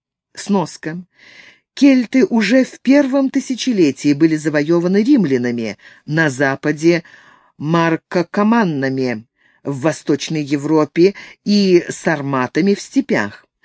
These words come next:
Но начало кельтского мира лежит в десятом веке до нашей эры, когда кельты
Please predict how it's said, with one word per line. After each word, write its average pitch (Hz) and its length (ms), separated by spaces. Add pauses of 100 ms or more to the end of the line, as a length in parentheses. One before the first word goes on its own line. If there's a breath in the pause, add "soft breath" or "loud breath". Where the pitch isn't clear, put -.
(240 loud breath)
Но 196 280
начало 196 540
кельтского 143 760
мира 226 240
лежит 175 420
в 170 80
десятом 156 640
веке 135 300
до 135 140
нашей 131 380
эры, 208 340
когда 123 300
кельты 160 560